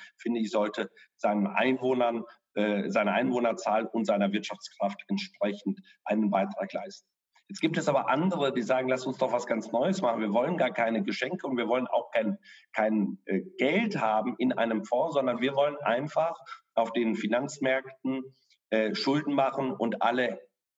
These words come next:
Staaten der Eurozone haften, äh, dafür. Das würde kurzfristig den Ländern, ähm, neue finanzielle Möglichkeiten öffnen zu einem sehr günstigen, äh, Zinssatz.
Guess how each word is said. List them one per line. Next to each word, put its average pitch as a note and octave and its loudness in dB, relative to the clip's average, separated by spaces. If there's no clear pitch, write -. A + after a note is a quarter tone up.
Staaten A#2 2
der G#2 0
Eurozone A2 0
haften, - -4
äh, G2 -2
dafür. - -6
Das A2 -2
würde F3 2
kurzfristig B2 -2
den B2 4
Ländern, A#2+ 2
ähm, G2 0
neue B2 2
finanzielle A#2 0
Möglichkeiten G#2+ 0
öffnen C#3+ -2
zu B2 -2
einem G#2 2
sehr A2+ 2
günstigen, G2 0
äh, F2 -4
Zinssatz. A#2+ -2